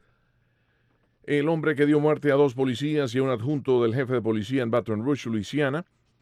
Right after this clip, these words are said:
era un ex sargento del Cuerpo de Infantería Marina de Estados Unidos que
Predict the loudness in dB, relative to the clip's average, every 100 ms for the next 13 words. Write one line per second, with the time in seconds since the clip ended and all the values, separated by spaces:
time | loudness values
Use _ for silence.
0 | _ -4 0 0 -2 -4 -4 -2 -2 -2
1 | -2 0 0 0 -2 -2 -2 -2 -2 -2
2 | 0 -2 -2 -2 -2 0 0 0 0 -2
3 | -2 -4 0 -2